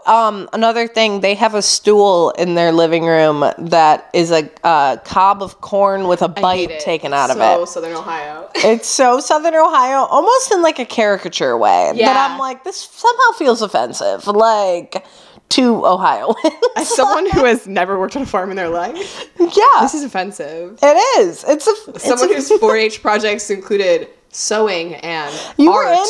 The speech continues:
Speaker 1: four H. I
Speaker 2: Yeah, I, I did my
Speaker 1: <laughs>
Speaker 2: art four H project. <laughs>
Speaker 1: No, the corn cob thing, number one, just ugly.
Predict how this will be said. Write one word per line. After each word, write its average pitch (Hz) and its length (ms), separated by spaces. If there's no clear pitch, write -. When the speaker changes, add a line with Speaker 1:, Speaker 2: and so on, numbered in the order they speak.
Speaker 1:
four 302 220
H. 294 460
I 269 220
Speaker 2:
Yeah, 254 180
I, 233 180
I 214 80
did 247 100
my 240 260
Speaker 1:
<laughs> - 60
Speaker 2:
art 214 380
four 196 340
H 185 340
project. 175 840
<laughs> - 1800
Speaker 1:
No, 311 380
the 247 140
corn 311 320
cob 339 200
thing, 320 200
number 339 220
one, 339 240
just 294 200
ugly. 214 380